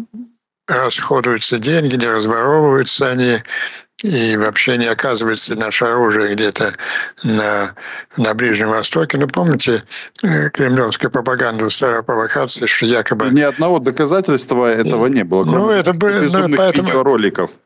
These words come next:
Speaker 1: это заткнулось на второй день, что Хамас во время своей атаки на Израиль седьмого, седьмого октября использовал американское оружие, м, поставленное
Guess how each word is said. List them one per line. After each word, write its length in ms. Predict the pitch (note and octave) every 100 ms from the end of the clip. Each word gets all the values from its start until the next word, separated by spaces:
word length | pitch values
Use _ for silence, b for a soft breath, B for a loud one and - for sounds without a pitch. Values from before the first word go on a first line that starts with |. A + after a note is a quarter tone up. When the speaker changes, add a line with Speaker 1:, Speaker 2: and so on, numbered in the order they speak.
| - A#3+ -
Speaker 1:
это 300 | D#3+ D#3+ D#3
заткнулось 720 | C#3+ D#3+ - F3+ E3 C#3 -
на 100 | C3
второй 380 | - C#3+ D3+ D3+
день, 260 | C3 G#2+
что 360 | G2+ - A2+ A2 B B B
Хамас 500 | - B2+ C3 G#2+ -
во 120 | A#2+
время 260 | A#2+ A2+ G#2+
своей 280 | - B2 A2+
атаки 460 | A2+ A#2 - A2 G2+ B B B B -
на 200 | A#2 A2+
Израиль 420 | A2+ A2+ A2 G#2
седьмого, 640 | G2+ A#2 A2 A2 G#2+ G#2 G2 - B B B B
седьмого 1120 | - - A#2+ A2 A2+ A2 A2 G#2+ G#2+ A2 A2 D2
октября 400 | - A#2+ C#3+ D3+
использовал 440 | A2 C#3 A#2+ B2
американское 540 | A#2 A#2 B2+ A2 - B2
оружие, 400 | B2+ C3 A#2 A2
м, 320 | A2+ A2 G#2+
поставленное 800 | - G#2+ - A2+ A#2 A2 G#2+ G#2